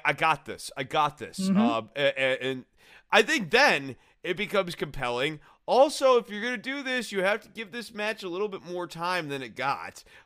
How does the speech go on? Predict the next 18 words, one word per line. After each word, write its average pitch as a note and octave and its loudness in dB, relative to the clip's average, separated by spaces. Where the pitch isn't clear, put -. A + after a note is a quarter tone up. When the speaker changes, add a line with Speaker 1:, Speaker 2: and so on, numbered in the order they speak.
Speaker 1:
Uh, C#3 6
you, D#3+ -2
you, D#3+ -4
'cause E3 -8
you E3 -12
gotta F3+ 0
get B3+ -6
people A3 -8
to E3 -6
bite E3+ -4
into D#3 -10
th-, - -20
bite - 0
Speaker 2:
Yeah. D3 0
Speaker 1:
that D#3 -10
this D3 -4
story D#3+ -4
has D3 -4